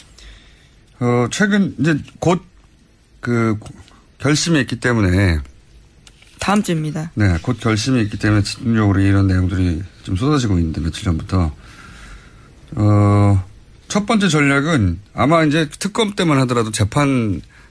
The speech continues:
Speaker 1: 대응 전략, 그때는 변호사 있었을 테니까, 있었을 테니 대응 전략이 있었는데 이랬던 것 같아요. 어, 피해자 코스프레.
Speaker 2: 예,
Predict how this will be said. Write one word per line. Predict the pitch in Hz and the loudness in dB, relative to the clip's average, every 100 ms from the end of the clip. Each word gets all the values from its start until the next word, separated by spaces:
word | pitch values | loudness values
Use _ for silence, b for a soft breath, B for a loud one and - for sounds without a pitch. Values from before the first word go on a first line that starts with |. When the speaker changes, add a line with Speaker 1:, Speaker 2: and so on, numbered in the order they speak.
| - | -4
Speaker 1:
대응 | 117 135 | 0 2
전략, | 117 107 98 | 2 2 2
그때는 | 92 127 180 143 - - _ | 0 0 0 0 -4 -14 _
변호사 | 110 120 131 117 | -2 0 2 0
있었을 | - 90 107 - | -2 -6 -6 -8
테니까, | 101 87 - 98 - B B B B B B - | -8 -8 -10 -16 -20 B B B B B B -6
있었을 | 123 - | -6 -4
테니 | - 120 127 107 90 - | -2 2 2 2 0 -4
대응 | 131 143 | -2 0
전략이 | 131 127 | 2 2
있었는데 | 107 131 120 123 104 - - | 0 0 0 0 0 -4 -4
이랬던 | 131 147 151 | -2 0 2
것 | 110 | 0
같아요. | 101 131 95 - - - B B B B B B B - | 0 -2 -2 -4 -14 -20 B B B B B B B -6
어, | 95 82 - - - | -4 -4 -6 -12 -6
피해자 | - 240 202 | -2 0 0
코스프레. | - 113 - - 78 - | 0 -2 -4 -4 -4 -6
Speaker 2:
예, | - | -4